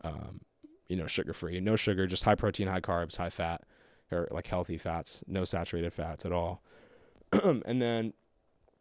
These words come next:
you know, continue into the workday. And then after I'm done, usually the workday continues through the night. It's not really, like, ever ending, but, um, usually take a dinner break, like, at seven thirty, eight.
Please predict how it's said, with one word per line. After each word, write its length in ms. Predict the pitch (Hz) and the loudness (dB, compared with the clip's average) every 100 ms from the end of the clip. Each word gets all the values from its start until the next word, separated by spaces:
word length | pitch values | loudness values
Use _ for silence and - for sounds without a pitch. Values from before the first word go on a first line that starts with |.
| _ | _
you 80 | - | 2
know, 140 | 123 110 | 2 4
continue 460 | 139 123 135 127 | 4 6 8 10
into 160 | 120 113 | 8 8
the 80 | 110 | 10
workday. 640 | 110 - 113 107 107 107 - _ _ _ _ - | 10 10 8 10 8 6 -4 _ _ _ _ -2
And 120 | 104 | 2
then 100 | 104 | 6
after 240 | 104 - 110 | 4 6 4
I'm 120 | 95 | 4
done, 440 | 98 98 95 98 - | 2 2 2 -2 -2
usually 260 | 123 135 131 | 4 8 10
the 120 | 117 | 10
workday 260 | 107 113 98 | 8 4 2
continues 460 | 101 90 92 90 | 0 0 0 -2
through 160 | - 101 | 0 -2
the 80 | 90 | 0
night. 280 | 82 87 90 | -4 -6 -6
It's 180 | 95 101 | -6 -4
not 160 | 85 | -2
really, 180 | 90 87 | -2 0
like, 180 | 87 78 | -2 -2
ever 220 | 87 90 | -4 -4
ending, 380 | 92 92 101 104 | -2 0 2 4
but, 260 | 95 90 - - - _ - | 2 0 -6 -20 -20 _ -4
um, 380 | 95 90 90 85 - | 2 2 2 -2 -2
usually 280 | 101 98 101 | 0 0 2
take 180 | 107 | 2
a 40 | 95 | 2
dinner 240 | 98 98 | 4 4
break, 380 | 90 92 90 - | 4 2 2 -2
like, 120 | 90 | -4
at 120 | 76 | -4
seven 340 | - - 87 87 | -2 -2 -2 0
thirty, 300 | 92 90 - | 0 0 2
eight. 320 | 120 120 - | 6 6 6